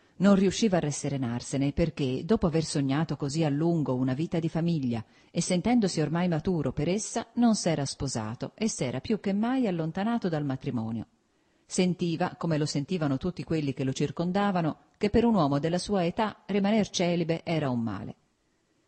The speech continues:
Ricordava che prima di partire per Mosca aveva detto un giorno a Nicolai il Bovaro, un brav'uomo col quale amava parlare: "Ehi, Nicolai, voglio prender moglie."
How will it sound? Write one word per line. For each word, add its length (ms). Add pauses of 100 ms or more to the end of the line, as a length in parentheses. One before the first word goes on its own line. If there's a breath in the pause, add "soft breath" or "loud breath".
(140)
Ricordava 720
che 100
prima 260
di 120
partire 400
per 180
Mosca 500
aveva 360
detto 340
un 140
giorno 380
a 40
Nicolai 640
il 80
Bovaro, 760
un 180
brav'uomo 560
col 160
quale 260
amava 300
parlare: 560 (420 soft breath)
"Ehi, 360
Nicolai, 600
voglio 240
prender 380
moglie." 460